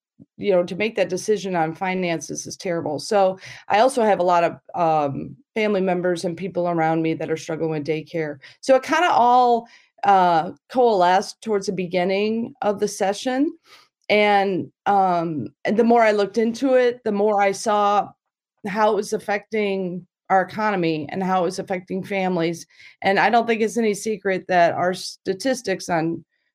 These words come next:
for our children are just terrible on suicide, addiction, and, and, and depression. So, uh,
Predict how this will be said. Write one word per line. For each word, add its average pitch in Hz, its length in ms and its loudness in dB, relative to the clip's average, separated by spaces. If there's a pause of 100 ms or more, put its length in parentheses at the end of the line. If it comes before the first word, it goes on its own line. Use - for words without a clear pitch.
for 208 80 2
our 175 160 4
children 165 480 -2
are 143 100 -2
just 160 340 -8
terrible 151 480 -2
on 139 180 -2
suicide, 190 640 0
addiction, 170 600 -2
and, 143 320 -2 (440)
and, 151 400 2
and 156 720 0 (380)
depression. 185 920 -2 (280)
So, 202 880 2
uh, 185 400 0